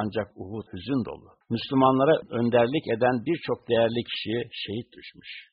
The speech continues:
İçimizde derin bir acı bizi yakıyor, kavuruyor. Tam o sırada bu ayetler geliyor. "Eğer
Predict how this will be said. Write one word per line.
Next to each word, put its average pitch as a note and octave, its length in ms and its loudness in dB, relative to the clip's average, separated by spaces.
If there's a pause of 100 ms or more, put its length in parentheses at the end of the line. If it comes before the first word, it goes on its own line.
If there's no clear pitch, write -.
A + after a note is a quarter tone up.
(120)
İçimizde C#3 440 4 (140)
derin C#3+ 340 4
bir A#2 100 2 (160)
acı G2+ 300 -2 (560)
bizi G2 200 -8 (120)
yakıyor, G#2 420 0 (880)
kavuruyor. F#2 600 0 (640)
Tam G3 220 6
o - 100 2
sırada C3+ 340 6 (440)
bu C3 140 -2
ayetler C#3 380 6 (120)
geliyor. D2+ 300 -8 (360)
"Eğer C#3+ 300 8